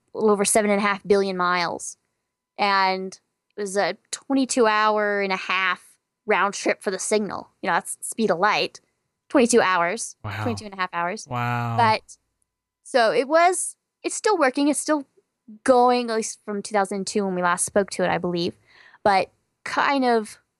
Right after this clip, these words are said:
Speaker 1: funny and odd, it mar-, launched in nineteen seventy-two.
Speaker 2: Right.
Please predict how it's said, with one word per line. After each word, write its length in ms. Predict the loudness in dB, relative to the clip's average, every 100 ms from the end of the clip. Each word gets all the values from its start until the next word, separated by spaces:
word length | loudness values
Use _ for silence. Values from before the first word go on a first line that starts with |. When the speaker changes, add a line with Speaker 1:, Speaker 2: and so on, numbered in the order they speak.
| _ -2
Speaker 1:
funny 240 | 0 0 0
and 100 | 2
odd, 220 | 2 2
it 180 | -2 0
mar-, 240 | 0 0 _
launched 400 | 0 0 -2 -4
in 100 | -2
nineteen 360 | -2 -2 0 0
seventy-two. 840 | 2 2 2 -2 -2 -2 0 -2 -8 -4
Speaker 2:
Right. 220 | -4 -4